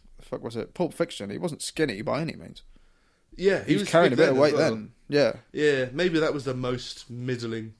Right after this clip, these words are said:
Speaker 2: moment of
Speaker 1: Yeah.
Speaker 2: his biological career.
Speaker 1: I can't figure out where he lost his hair, though, because for a long time he's been wearing a toupee,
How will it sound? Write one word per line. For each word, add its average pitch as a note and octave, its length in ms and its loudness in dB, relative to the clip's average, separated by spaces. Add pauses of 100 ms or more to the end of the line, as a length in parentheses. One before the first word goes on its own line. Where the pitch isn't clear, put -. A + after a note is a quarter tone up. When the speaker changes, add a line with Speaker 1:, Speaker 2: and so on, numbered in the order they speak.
(140)
Speaker 2:
moment A2 520 -8
of - 80 -6
Speaker 1:
Yeah. C3 200 6
Speaker 2:
his - 320 -10 (240)
biological A2 720 -6
career. B2 440 -10
Speaker 1:
I D#3 120 4
can't G#3+ 240 6
figure G3+ 240 6
out F3+ 160 6
where D3+ 260 8
he D3+ 60 4
lost C#3+ 260 2
his C3+ 120 -4
hair, D3+ 220 2
though, - 340 -6
because B2+ 260 -2
for C#3 100 0
a C3+ 40 6
long D3+ 200 4
time C3+ 220 2
he's A#2 100 -4
been B2 160 -4
wearing A#2+ 200 0
a A#2 40 -6
toupee, A#2 440 -2